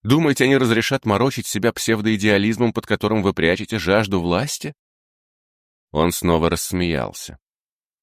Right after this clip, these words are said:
"Вижу, что недооценил вас, Симмонс. Но я вас не боюсь. Всех трусов и пацифистов на свете. Даже если вы сегодня вечером создадите организацию против меня, и все вам поверят,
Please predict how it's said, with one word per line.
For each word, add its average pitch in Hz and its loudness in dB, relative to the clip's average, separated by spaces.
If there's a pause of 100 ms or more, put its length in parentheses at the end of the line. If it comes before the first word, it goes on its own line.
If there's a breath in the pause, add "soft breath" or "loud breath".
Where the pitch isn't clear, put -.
(840)
"Вижу, 107 2
что 117 0
недооценил 104 0
вас, 73 -4
Симмонс. 64 -10 (220)
Но 185 -4
я 185 6
вас 170 0
не 160 -2
боюсь. 143 -2 (240)
Всех 127 2
трусов 131 0
и 101 -8
пацифистов 113 -6
на 98 -4
свете. 101 -6 (520)
Даже 113 2
если 120 0
вы 123 0
сегодня 135 0
вечером 131 -2
создадите 113 -2
организацию 123 0
против 143 -2
меня, 82 -2
и 80 -2
все 104 -4
вам 95 -2
поверят, 110 -4